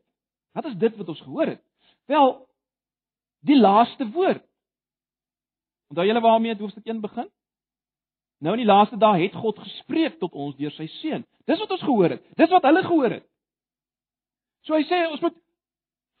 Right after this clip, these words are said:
vasgryp aan dit wat ons gehoor het. God se laaste woord. En God se laaste woord aan ons is Jesus. Met alles wat hy kom sê het en alles wat hy kom doen het. Omvattend, heerlik,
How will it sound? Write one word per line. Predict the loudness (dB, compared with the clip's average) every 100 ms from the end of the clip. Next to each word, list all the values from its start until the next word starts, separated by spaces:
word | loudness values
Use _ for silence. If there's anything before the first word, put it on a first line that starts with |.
| 2
vasgryp | 2 0 -2 0
aan | -2
dit | 0
wat | -2
ons | -4
gehoor | -4 0 0 0
het. | -6 _ _ _ _ _ _ _ _ _ _ _ 2
God | 4 4
se | 4
laaste | 2 2 0 -4 -4
woord. | -4 -4 _ _ _ _ _ _ _ _ _ _ _ _ _ _ _ _ _ -8
En |
God | 2 2 4
se |
laaste | 4 4 2 0
woord | 0 0
aan | -2
ons | -4 -6
is | -10 -14
Jesus. | 0 6 6 4 -6 -20 _ _ _ _ _ _ _ _ _ _ -18
Met | -4
alles | 4 4 4
wat | 2
hy | 4 2
kom | 0 -6 -4
sê | -4 -4
het | 0
en | 2
alles | 2 2
wat | 0
hy | 0
kom | -2 -2
doen | -2 -2
het. | -6 _ _ _ _ _ -8
Omvattend, | -8 -2 0 0 -4 -10 _
heerlik, | -12 0 2 4 2 -2